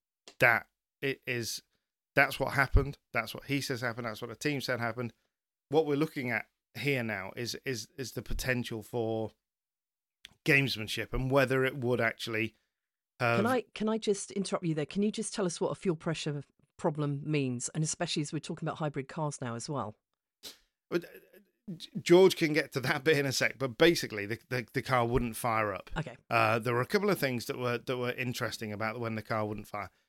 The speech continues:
Speaker 1: but fundamentally we need to actually look at the time that Elfyn lost,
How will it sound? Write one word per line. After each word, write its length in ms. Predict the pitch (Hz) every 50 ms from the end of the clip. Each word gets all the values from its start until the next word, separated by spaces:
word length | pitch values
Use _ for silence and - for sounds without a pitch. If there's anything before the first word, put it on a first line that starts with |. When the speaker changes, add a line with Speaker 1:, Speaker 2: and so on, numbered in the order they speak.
| _ _
Speaker 1:
but 140 | - 131 135
fundamentally 680 | - - 170 180 180 160 143 139 131 120 - 110 104 104
we 100 | 110 113
need 220 | 120 123 117 110
to 260 | - 123 117 117 117 - -
actually 400 | 147 143 - - - 143 131 123
look 240 | 123 123 113 - -
at 200 | 127 - - 123
the 100 | 123 117
time 420 | - - - 131 127 127 123 120
that 160 | 117 - -
Elfyn 440 | 139 147 160 156 123 110 117 101 101 95
lost, 420 | 90 90 92 - - - -